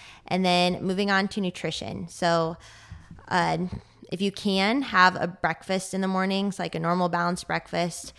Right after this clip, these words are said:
W-, I'm not sure what everyone's heat times are. So if you'd only have, like, an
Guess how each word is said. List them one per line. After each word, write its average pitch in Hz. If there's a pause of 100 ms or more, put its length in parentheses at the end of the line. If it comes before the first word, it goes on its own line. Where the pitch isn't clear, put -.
(360)
W-, 175 (140)
I'm 190
not 196
sure 185
what 180
everyone's 180
heat 185
times 226
are. 226
So 170
if 165
you'd 175
only 180
have, 170
like, 175
an 170